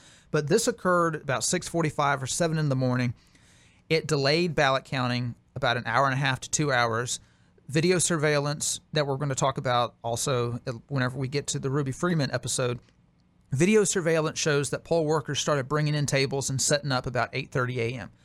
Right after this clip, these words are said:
So, uh, they were allegedly gonna start maybe seven A M. The pipe burst. They got it fixed by an employee on staff,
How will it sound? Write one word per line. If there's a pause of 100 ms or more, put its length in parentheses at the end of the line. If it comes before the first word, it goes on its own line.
(160)
So,
uh,
they
were
allegedly
gonna
start
maybe
seven
A
M. (200)
The
pipe
burst. (200)
They
got
it
fixed
by
an
employee
on
staff,